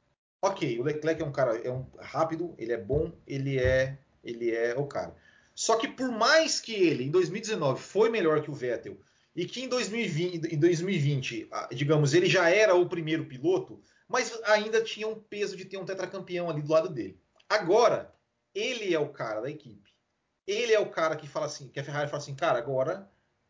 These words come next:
a-, agora estão apostando em você. Agora você tem que liderar essa equipe."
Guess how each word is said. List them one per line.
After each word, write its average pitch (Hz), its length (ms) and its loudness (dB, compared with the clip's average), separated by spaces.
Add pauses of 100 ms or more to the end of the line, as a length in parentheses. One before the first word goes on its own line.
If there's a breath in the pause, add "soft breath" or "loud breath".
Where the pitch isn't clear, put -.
a-, 123 440 -2
agora 127 320 0
estão 143 160 -6
apostando 147 340 -6
em - 20 -8
você. 160 380 -8
Agora 139 340 2
você 165 360 -2
tem 190 160 -8
que 147 80 -6
liderar 117 240 2
essa 107 160 -4
equipe." - 340 -16